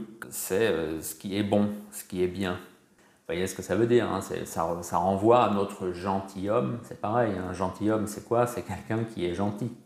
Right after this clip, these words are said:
Donc ça renvoie à notre gentilhomme des, euh, contrées européennes. Donc, euh, il fallait comme ça avoir divers talents pour être un homme du monde accompli. Donc, euh, savoir faire de la poésie,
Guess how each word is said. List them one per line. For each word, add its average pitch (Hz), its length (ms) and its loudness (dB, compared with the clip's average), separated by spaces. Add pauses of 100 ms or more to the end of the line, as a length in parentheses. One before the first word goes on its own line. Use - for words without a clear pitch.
(200)
Donc 104 220 0
ça 104 140 4
renvoie 117 360 8
à 110 40 4
notre 101 300 -2
gentilhomme 104 800 0
des, 95 320 2
euh, 82 440 -4
contrées 95 420 -6
européennes. 107 720 2 (640)
Donc, 90 200 -6 (160)
euh, 71 200 -6
il 101 100 -6
fallait 101 360 2
comme - 200 -2
ça 117 360 2
avoir 98 560 4
divers 104 420 2 (320)
talents 104 580 2 (520)
pour 90 220 2
être 123 240 4
un 92 180 0
homme 107 200 2
du 110 100 0
monde 117 420 0
accompli. 104 560 -4
Donc, 87 240 -6 (100)
euh, 85 80 -8
savoir 90 500 2
faire 85 240 -2
de 85 80 0
la 82 120 2
poésie, 117 760 0